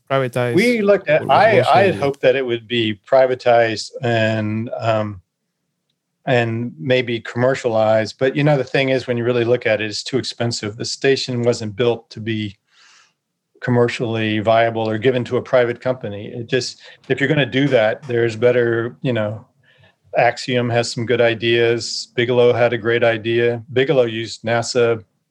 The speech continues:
Speaker 2: uh, technology for his inflatables. That was technology that was within my portfolio when I was the head of human, uh, s-, advanced programs. That was the plan.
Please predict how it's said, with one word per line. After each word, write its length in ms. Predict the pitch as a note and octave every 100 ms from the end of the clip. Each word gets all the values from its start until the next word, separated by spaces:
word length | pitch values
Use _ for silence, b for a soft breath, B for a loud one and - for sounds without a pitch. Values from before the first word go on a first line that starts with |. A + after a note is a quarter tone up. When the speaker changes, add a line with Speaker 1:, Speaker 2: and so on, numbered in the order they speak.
| E3+ D#3+
Speaker 2:
uh, 200 | D3+ - -
technology 800 | B2+ - A#2+ B2 C3 A2 A2+ G#2+
for 180 | A#2
his 180 | A#2 A2+
inflatables. 600 | A#2+ - B2 C3 A#2 A2
That 140 | A2+ C3
was 200 | C3 -
technology 600 | - A#2 A#2+ A#2+ A2+ A#2
that 140 | A#2+
was 200 | A#2+ -
within 260 | A#2+ B2+ A#2
my 180 | A#2 B2
portfolio 720 | - - - A#2+ A#2 A#2 A#2 - _ b b _ -
when 300 | B2 A#2 A#2+
I 120 | A#2+
was 220 | A#2 -
the 180 | A#2+ A#2
head 200 | A#2 A#2+
of 160 | A#2 -
human, 500 | B2+ A#2+ A#2+ A#2+ A#2+
uh, 120 | A#2+
s-, 280 | A#2 - _ _ - B2+
advanced 360 | A2+ A#2 A2+
programs. 560 | - C3 B2 A#2 A#2 - B B B B B E3+
That 180 | E3 F#3+
was 120 | D#3+
the 80 | -
plan. 500 | - C3 A#2 G#2